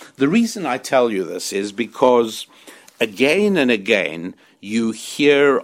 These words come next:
of politicians and bureaucrats and, uh, opinion makers, celebrities,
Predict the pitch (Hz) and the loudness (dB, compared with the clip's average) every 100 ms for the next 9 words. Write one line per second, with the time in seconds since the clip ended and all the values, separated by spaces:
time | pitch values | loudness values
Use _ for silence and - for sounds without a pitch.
0 | - 101 98 - - 117 107 104 - 147 | 0 0 0 -2 -4 -2 -2 -2 0 2
1 | - 131 123 131 - - - _ - 104 | 2 0 0 -4 -12 -20 -20 _ -6 -4
2 | 98 92 85 110 151 147 117 - 120 110 | -2 -4 -6 2 6 6 4 0 0 0
3 | 107 - - - - - _ 113 107 101 | -2 -10 -16 -18 -20 -20 _ -2 0 0
4 | 98 95 92 101 95 95 90 - _ _ | -2 -4 0 0 2 0 -2 -6 _ _
5 | _ _ 101 98 170 160 143 127 123 123 | _ _ -8 -2 0 4 6 6 6 4
6 | - 117 110 104 - - - 85 101 127 | 2 2 2 0 -8 -8 -6 -2 0 0
7 | 120 113 110 110 104 - | 0 0 2 0 -2 -12